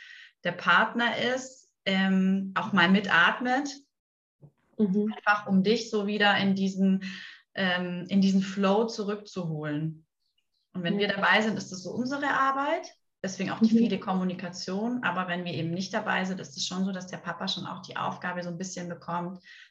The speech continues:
Speaker 1: dich zu kennen, deswegen vorab ganz, ganz, ganz viel reden, ähm, viel gegenseitig vorbereiten, so und so stelle ich mir das vor,
Speaker 2: Mhm.
Speaker 1: weil oft ist deine Vorstellung ge-, von Geburt vielleicht einfach eine andere als die vom Papa. Ähm,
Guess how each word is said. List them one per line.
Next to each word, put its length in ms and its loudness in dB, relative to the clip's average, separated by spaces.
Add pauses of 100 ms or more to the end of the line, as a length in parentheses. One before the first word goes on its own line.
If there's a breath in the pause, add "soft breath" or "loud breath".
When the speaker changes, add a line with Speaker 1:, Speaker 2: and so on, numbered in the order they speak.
Speaker 1:
dich 180 -4
zu 100 -6
kennen, 680 2
deswegen 360 -8
vorab 360 -2
ganz, 240 -2
ganz, 200 -6
ganz 220 -4
viel 200 -6
reden, 560 0 (540 loud breath)
ähm, 440 0
viel 360 -4
gegenseitig 640 -2
vorbereiten, 600 0
so 120 -6
und 100 -6
so 120 -8
stelle 240 -2
ich 140 -8
mir 100 -4
das 180 -8
vor, 600 0 (680)
Speaker 2:
Mhm. 280 -2
Speaker 1:
weil 420 6
oft 300 -4
ist 260 -4
deine 280 6
Vorstellung 500 0
ge-, 220 -6
von 200 2
Geburt 380 -4
vielleicht 260 -4
einfach 240 -6
eine 100 -6
andere 360 -2
als 200 -12
die 120 -18
vom 180 -10
Papa. 420 -8 (920 loud breath)
Ähm, 320 -6